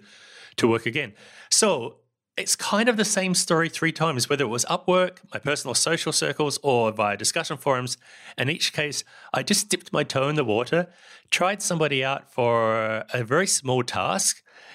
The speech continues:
You know, if they had failed at that task, I had lost a little bit of money, but no real damage done because I wasn't committed to actually going ahead with the work they did. And when that did work, I then would try something a little bit grander. And then eventually, when I felt confident in the working relationship,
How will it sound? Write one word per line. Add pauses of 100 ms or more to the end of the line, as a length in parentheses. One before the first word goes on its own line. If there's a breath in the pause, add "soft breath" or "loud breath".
(200 loud breath)
You
know,
if
they
had
failed
at
that
task,
I
had
lost
a
little
bit
of
money,
but
no
real
damage
done
because
I
wasn't
committed
to
actually
going
ahead
with
the
work
they
did. (540 loud breath)
And (140)
when
that
did
work,
I
then
would
try
something
a
little
bit
grander. (100)
And
then
eventually,
when
I (340 loud breath)
felt
confident
in
the
working
relationship,